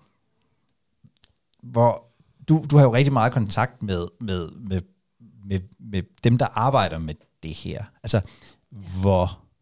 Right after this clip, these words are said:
Speaker 1: hvor s-, hvor, hvor stort et problem er det i, i realiteten?
Speaker 2: Jamen, det er jo et kæmpe problem, for vi sidder med en masse kunder og leverandører, der, der sælger en softwareløsning og gør brug af,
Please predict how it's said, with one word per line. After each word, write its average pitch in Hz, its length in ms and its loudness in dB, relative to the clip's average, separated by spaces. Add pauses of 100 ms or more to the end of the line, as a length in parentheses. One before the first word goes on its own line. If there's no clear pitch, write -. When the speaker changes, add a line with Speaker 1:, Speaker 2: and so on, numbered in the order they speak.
(400)
Speaker 1:
hvor - 100 -10
s-, - 240 -6 (280)
hvor, 98 200 -6 (180)
hvor 110 100 -16
stort 143 580 -6
et 95 100 -6 (100)
problem 110 920 -6 (220)
er 98 160 -2
det 117 160 -4
i, 95 460 -4 (280)
i 95 280 -6
realiteten? 87 560 -6 (500)
Speaker 2:
Jamen, 147 180 -4
det 165 80 -2
er 160 60 0
jo 170 60 -4
et 170 100 -12
kæmpe 202 400 -4
problem, 170 420 -8
for - 100 -8
vi 165 100 -10
sidder 180 360 -4
med 165 200 -4
en 160 140 -6
masse 160 280 -4
kunder 175 380 -4 (140)
og 165 80 -4
leverandører, 165 640 -2 (520)
der, 151 240 2
der 156 140 0
sælger 233 520 4
en 160 200 -2
softwareløsning 165 960 0
og 156 100 -8
gør 185 200 4
brug 196 460 0
af, 156 520 0